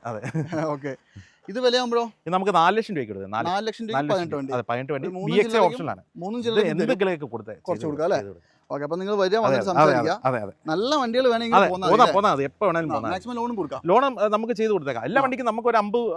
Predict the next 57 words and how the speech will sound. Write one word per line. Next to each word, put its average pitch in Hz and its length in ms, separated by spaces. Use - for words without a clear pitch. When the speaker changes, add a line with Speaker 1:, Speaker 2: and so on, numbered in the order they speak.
Speaker 1:
അമ്പത് 202 200
ഒരു 214 80
അറുപത് 202 300
രൂപ 196 100
ഡൗൺ 156 120
Speaker 2:
ആ. 165 100
Speaker 1:
പേയ്മെന്റ് 160 220
മതി. 110 120
ബാക്കിയെല്ലാം 143 400
നമുക്ക് 226 160
Speaker 2:
എല്ലാം 240 140
Speaker 1:
ലോൺ 196 100
Speaker 2:
ചെയ്ത് 165 160
കൊടുക്കും. 139 340
Speaker 1:
ചെയ്ത് 147 140
കൊടുക്കും. 104 240
Speaker 2:
നിങ്ങളിവിടെ 247 320
Speaker 1:
പിന്നെ 220 100
Speaker 2:
വരിക. 190 100
Speaker 1:
മാക്സിമം 220 260
നമ്മൾ 233 180
ലോൺ 220 220
എടുക്കാതിരിക്കുക, 208 520
അതായിരിക്കും 156 320
Speaker 2:
ആ. 160 40
Speaker 1:
നമ്മൾ 160 160
എപ്പോഴും 156 340
Speaker 2:
അല്ല, 180 180
നമ്മൾ 135 240
എപ്പോഴും 190 240
പറയുന്നതാണ്. 180 360
പിന്നെ 160 140
ലോൺ 151 180
എന്ന് 190 140
പറയുന്നത് 196 300
ആരെയും 190 240
Speaker 1:
അതെ, 202 160
Speaker 2:
കെട്ടിയേൽപ്പിക്കുന്നതല്ല. 185 600
Speaker 1:
അതെ, 165 160
അതെ, 123 240
അതെ. 101 200
Speaker 2:
നല്ലോണം 175 440
ആലോചിച്ച് 202 340
സൗകര്യം 175 200
Speaker 1:
അതെ, 180 100
അതെ. 170 180
Speaker 2:
മാത്രം 180 180
എടുത്താൽ 160 220
മതി. 143 60
Speaker 1:
അതെ, 147 120
അതെ. 107 120
Speaker 2:
അത്രയും 175 220
പറയുള്ളൂ. 156 300
Speaker 1:
അതെ. 208 120
Speaker 2:
അപ്പൊ 190 120
എന്തായാലും 220 220
ഇതാ 254 100